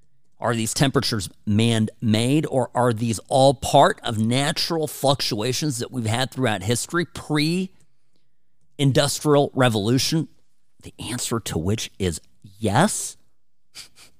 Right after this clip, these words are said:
Okay. But no, we're gonna multitask, and we're going to treat as equal problems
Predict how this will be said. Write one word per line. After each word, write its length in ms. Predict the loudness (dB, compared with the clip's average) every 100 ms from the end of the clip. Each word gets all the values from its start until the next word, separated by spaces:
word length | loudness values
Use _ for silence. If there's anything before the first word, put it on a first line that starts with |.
| -20 -20 -20 -20 -18 -14
Okay. 300 | -12 -12 -16 -16 -20 -20 -20 -20 -20 -20 -20 -20 -20 -20 -20 -20 -20 -20 -20 -20 -10 -4
But 140 | 2
no, 560 | 4 4 0 -4 -10 -18 -20 -20 -20 -20 -8 0
we're 140 | 2
gonna 220 | 6 6
multitask, 960 | 8 8 8 6 -2 -4 -4 -4 -6 -4
and 160 | -4 -2
we're 140 | -4
going 260 | -2 -2 -2
to 100 | -4
treat 520 | -4 -4 -2 -4 -6 -2
as 640 | 0 2 -2 -4 -6 -8 -14 -20 -12
equal 580 | -2 -2 -2 0 2 4
problems 1000 | 2 2 4 4 4 2 -2 -4 -8